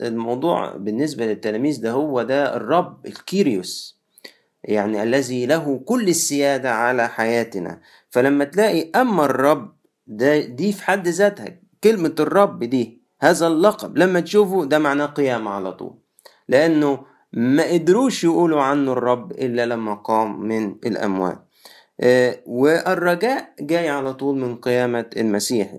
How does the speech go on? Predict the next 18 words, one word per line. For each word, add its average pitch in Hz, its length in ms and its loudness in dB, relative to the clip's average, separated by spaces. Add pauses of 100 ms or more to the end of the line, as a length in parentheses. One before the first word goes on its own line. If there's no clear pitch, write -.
حتى 127 420 -2
في 113 240 -4
رسالة 117 540 -2
القديس 110 400 -6
بطرس 117 380 -2
يقول 117 140 0
إيه؟ 117 340 0 (500)
"الذي 117 400 0
ولدنا 120 680 0
ثانية 120 540 -2
لرجاء 113 800 0
حي 139 480 0
بقيامة 117 640 -4
يسوع 107 380 -6
المسيح 104 540 -8 (320)
من 104 240 0
بين 104 280 0 (100)
الأموات". 92 560 -2